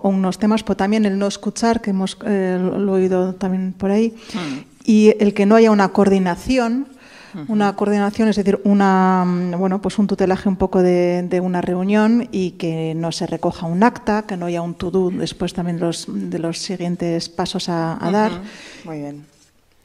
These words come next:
Speaker 1: Y luego también un, a veces un lenguaje inclusivo o incluso un lenguaje corporal adecuado también ayuda. Es decir, que muchas veces igual en estas reuniones en las que todo el mundo está con un portátil,
Speaker 2: Ujú.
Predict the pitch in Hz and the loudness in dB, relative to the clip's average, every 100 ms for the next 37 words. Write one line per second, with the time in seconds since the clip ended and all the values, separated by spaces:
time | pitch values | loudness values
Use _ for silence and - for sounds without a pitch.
0 | _ _ 220 214 233 254 262 254 233 240 | _ _ 4 6 6 6 6 6 6 6
1 | 233 220 196 - 202 190 196 226 220 226 | 6 4 2 -2 -2 -2 0 -2 0 2
2 | 220 208 202 196 196 214 196 196 196 185 | 4 4 2 2 0 0 -4 -2 -2 0
3 | 185 185 - 247 240 247 190 185 190 185 | -2 -2 0 2 2 2 0 0 0 -2
4 | 196 185 180 185 190 196 180 - 190 190 | 0 -2 -2 -2 -4 -8 -8 -4 -2 0
5 | 180 180 175 214 214 226 247 - - - | 0 -2 0 2 2 2 -2 -10 -20 -20
6 | _ - 175 196 190 175 175 170 165 - | _ -6 -2 -2 -2 -2 -2 -4 -6 -12
7 | _ _ _ _ _ _ _ - 180 190 | _ _ _ _ _ _ _ -4 -4 -2
8 | 180 208 202 214 214 214 208 208 202 185 | 0 0 0 0 0 -2 0 0 0 -2
9 | 196 220 214 214 220 214 208 - - - | -2 -2 0 2 2 2 0 -4 -20 -20
10 | - _ 202 190 - 196 220 214 208 208 | -20 _ -4 -2 -4 -4 0 2 2 0
11 | 202 - 190 208 208 202 202 208 208 202 | -4 -2 0 0 0 0 0 -2 -2 -4
12 | 220 - - _ _ _ _ 202 170 175 | -4 -12 -20 _ _ _ _ -10 -8 -8